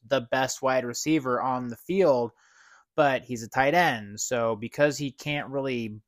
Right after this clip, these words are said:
block that well, a lot of teams don't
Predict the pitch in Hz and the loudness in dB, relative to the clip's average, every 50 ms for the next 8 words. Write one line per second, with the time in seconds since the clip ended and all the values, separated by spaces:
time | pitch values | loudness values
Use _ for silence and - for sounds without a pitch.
0 | _ - 110 107 113 110 117 135 139 - _ - 180 175 180 175 165 170 185 185 | _ -8 -2 2 6 6 6 6 6 2 _ 6 8 8 8 8 6 6 6 8
1 | 190 190 196 196 196 196 190 147 120 _ _ - 123 120 113 113 120 131 135 135 | 8 8 8 8 6 4 2 -2 -8 _ _ -10 -10 -6 -2 2 2 2 2 2
2 | 131 - - - 147 147 147 143 139 131 117 117 - 139 131 131 127 123 117 - | -2 -6 -8 -8 -8 -6 -6 -6 -6 -8 -10 -8 -6 -6 -4 -4 -4 -6 -6 -10